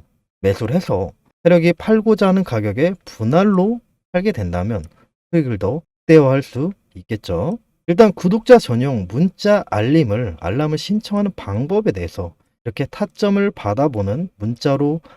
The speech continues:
알람 받는 방법에 대해서 말씀드리도록 하겠습니다. 첫 번째로 구독과 좋아요를 누르면 준비가 완료되고요. 첫 번째로, 그 다음에 상단에 보이는 제 번호인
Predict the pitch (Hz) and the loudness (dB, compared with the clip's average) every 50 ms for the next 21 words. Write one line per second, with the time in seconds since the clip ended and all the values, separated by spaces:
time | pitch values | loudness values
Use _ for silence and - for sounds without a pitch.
0 | _ _ - 95 104 131 147 156 147 135 135 127 123 120 135 160 196 208 - - | _ _ -6 -4 -2 0 -2 -2 -2 -2 -2 -2 -2 -2 -2 -2 -4 -6 -6 -6
1 | 101 117 139 185 202 208 180 151 107 104 - 143 131 - - 98 92 92 90 - | -4 0 0 0 2 2 0 0 0 0 -2 -4 -4 -4 -4 -4 -4 -4 -4 -4
2 | 131 135 120 117 101 104 113 123 147 151 - - 180 190 - - 98 85 82 80 | -4 -2 -2 -2 -2 -2 -2 -2 -4 -4 -2 -4 -4 -4 -4 -6 -8 -8 -6 -8
3 | 76 82 _ _ _ _ _ _ _ - 226 214 - 226 220 226 226 220 226 220 | -8 -10 _ _ _ _ _ _ _ -6 0 4 4 6 6 6 4 4 4 2
4 | - - - 123 123 143 196 202 - - 143 147 143 - - - 127 127 120 107 | 0 -6 -8 -4 -2 -2 -2 -2 -2 -2 -2 0 -2 -2 0 2 4 4 4 4
5 | 98 113 139 156 131 101 92 _ _ - 95 107 104 104 104 117 127 120 - - | 0 -2 -4 -4 -4 -8 -12 _ _ -10 -8 -6 -4 -4 -4 -4 -4 -6 -6 -8
6 | - 113 110 117 113 131 127 120 - - 95 101 117 143 143 120 90 80 85 90 | -6 -4 -4 -2 -2 -2 -2 -2 -2 -2 -2 0 0 0 -2 -2 -4 -4 -4 -4
7 | 110 160 220 226 _ _ _ _ - - - - 123 110 - 98 95 110 151 208 | -4 -4 -4 -6 _ _ _ _ -12 -10 -8 -6 -8 -6 -6 -6 -6 -4 -4 -4
8 | - - - - _ _ - 123 139 139 135 139 139 143 147 143 - _ _ - | -6 -8 -16 -20 _ _ -2 0 0 2 2 0 0 -2 -2 -6 -8 _ _ -4
9 | - 214 226 226 220 233 226 226 226 139 117 104 104 110 123 113 90 85 _ _ | 0 2 4 6 8 8 6 6 4 2 0 -2 -2 -2 -2 -4 -4 -8 _ _
10 | _ - - 113 104 - 107 101 98 95 113 151 185 | _ -10 -8 -8 -6 -4 -2 -2 -2 -2 -4 -4 -6